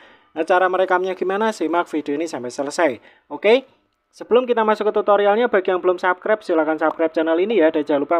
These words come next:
bunyikan loncengnya agar teman-teman mengetahui updatean terbaru dari channel ini. Terima kasih. Oke, langsung saja kita masuk ke tutorialnya. Nah, di sini teman-teman pastikan memiliki aplikasi namanya Kube A C R ini ya.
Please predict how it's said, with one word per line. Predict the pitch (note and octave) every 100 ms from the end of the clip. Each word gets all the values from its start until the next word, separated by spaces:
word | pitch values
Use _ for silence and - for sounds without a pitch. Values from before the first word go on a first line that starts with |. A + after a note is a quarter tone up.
| D#3+
bunyikan | C#3+ C#3+ D#3
loncengnya | B2 A#2+ D3+ F#3 A#2 _ _ _ - -
agar | - B3
teman-teman | A3 A3 A3 A3+
mengetahui | G#3+ G#3 G#3
updatean | G#3 G3+ G3+ G3+
terbaru | F#3+ F#3 F3 F#3
dari | F3 F3
channel | E3 C3+ C3 C#3+
ini. | E3 E3+
Terima | D3+ B2+ B2+
kasih. | G3 A#3+ D#4 G#3 - _ _ _ -
Oke, | A#3 A#3 G#3+
langsung | G3 F#3+
saja | F#3 F3+ F#3
kita | A#3 A#3+
masuk | A3 G#3
ke | G3 G3
tutorialnya. | F#3 F3+ F3 E3+ D#3+ C#3+ F#3+ - _ _ _ _ _ _ _ _ _ _
Nah, | E3
di | F#3
sini | F#3 A3
teman-teman | A#3 G#3+ G#3+ A#3
pastikan | A3+ F#3+ - F#3+
memiliki | G#3 F3+ E3+ E3 D#3+ F#3 F#3+ F#3+ F#3+ F#3+ - _
aplikasi | C#3+ D3 D#3+ D#3+ D#3+ G3
namanya | E3 D#3 D#3 F3 E3+
Kube | D#3+ D3 D#3+ D#3 E3
A | D3
C | - D3
R | D#3+ D3
ini | D#3 D#3+ C#3+
ya. | D3 F#3